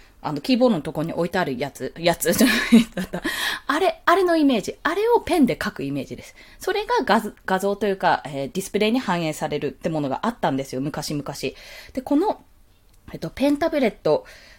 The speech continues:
というものを使っていた時代は、やっぱり、こう、変な話、えっとね、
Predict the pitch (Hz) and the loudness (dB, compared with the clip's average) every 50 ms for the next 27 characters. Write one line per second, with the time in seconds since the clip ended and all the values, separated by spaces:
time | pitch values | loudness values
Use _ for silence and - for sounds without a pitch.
0 | - - 196 208 202 208 214 175 139 131 - - - 247 269 - - 339 302 277 | -6 0 2 2 2 2 0 0 -2 -6 -8 -8 -6 -8 -8 -6 -6 -6 -6 -2
1 | - 202 156 - 151 147 165 160 156 151 151 185 196 170 - - - - - - | -2 -4 -4 -4 -4 -2 -2 -2 -2 -2 -2 0 0 0 0 -2 -8 -20 -20 -20
2 | - - - - 311 349 - - 480 466 285 247 233 185 - - _ _ _ _ | -20 -8 -4 -4 -4 -4 -4 -4 -4 0 2 2 0 0 -2 -8 _ _ _ _
3 | _ _ _ _ - - 214 185 - - - - _ _ _ - - 403 359 247 | _ _ _ _ -4 -2 -2 -2 -2 -4 -12 -20 _ _ _ -10 -6 -2 -2 -2
4 | 190 175 156 - - 160 156 - - - _ _ _ _ _ _ _ - _ _ | -2 -2 -6 -6 -8 -8 -8 -10 -12 -14 _ _ _ _ _ _ _ -20 _ _
5 | _ - 151 139 - 147 147 139 143 | _ -12 -12 -8 -6 -4 -4 -4 -6